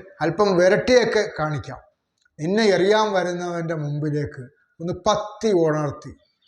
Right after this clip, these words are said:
നീ ഒന്ന് ചീറ്റി നോക്കൂ." പത്തിയൊക്കെ, നിനക്ക് നല്ല പത്തി ഉണ്ടല്ലോ, ഈ പത്തി വെച്ച് ഇരിക്കുന്നത് എന്തിനാണ്? ആൾക്കാരെ ഒന്ന് വിരട്ടാനും നിൻ്റെ സ്വയം രക്ഷയ്ക്ക് വേണ്ടിയാണ്.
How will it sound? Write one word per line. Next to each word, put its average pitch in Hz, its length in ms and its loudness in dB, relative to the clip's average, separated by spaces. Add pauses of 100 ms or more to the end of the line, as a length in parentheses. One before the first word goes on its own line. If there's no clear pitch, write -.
(140)
നീ 165 120 -2
ഒന്ന് 165 280 0
ചീറ്റി 240 360 2
നോക്കൂ." 165 440 -2 (1120)
പത്തിയൊക്കെ, 170 380 2
നിനക്ക് 190 200 4
നല്ല 196 220 2
പത്തി 185 260 0
ഉണ്ടല്ലോ, 151 540 0 (120)
ഈ - 20 -4
പത്തി 170 280 2
വെച്ച് 202 260 6
ഇരിക്കുന്നത് 190 400 2
എന്തിനാണ്? 160 440 -2 (460)
ആൾക്കാരെ 165 360 2
ഒന്ന് 165 180 4
വിരട്ടാനും 165 600 0 (280)
നിൻ്റെ 165 180 2
സ്വയം 165 260 4
രക്ഷയ്ക്ക് 160 320 0
വേണ്ടിയാണ്. 143 500 -2